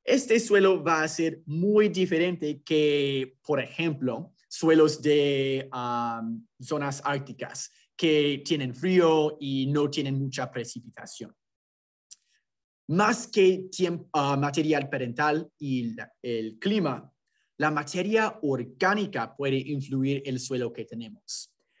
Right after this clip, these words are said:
Cuando hablamos de materia orgánica, solamente estamos diciendo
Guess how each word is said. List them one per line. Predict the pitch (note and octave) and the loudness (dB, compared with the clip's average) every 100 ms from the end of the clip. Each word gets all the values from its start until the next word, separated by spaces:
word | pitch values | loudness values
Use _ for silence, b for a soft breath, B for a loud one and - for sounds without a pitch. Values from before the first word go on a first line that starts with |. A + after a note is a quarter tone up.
| _ _ | _ _
Cuando | F3 F#3 G3+ | 0 2 2
hablamos | F3+ F3+ F#3 A3 A3 | 2 2 2 0 0
de | F#3+ | 0
materia | F3 D3 D3 C#3+ D3 D3 | 0 -2 -2 0 0 -2
orgánica, | C3+ B2+ B2 C3 C3 D3+ - | -4 -4 -4 -4 -4 -6 -6
solamente | - G#3+ G3+ F#3 F3 E3 | -2 2 4 2 0 -2
estamos | C#3+ - C#3+ C#3 C3+ | -2 -4 -6 -4 -6
diciendo | C3 C#3 C3 B2+ B2+ C3+ D3 D#3+ | -6 -6 -4 -4 -4 0 -2 -4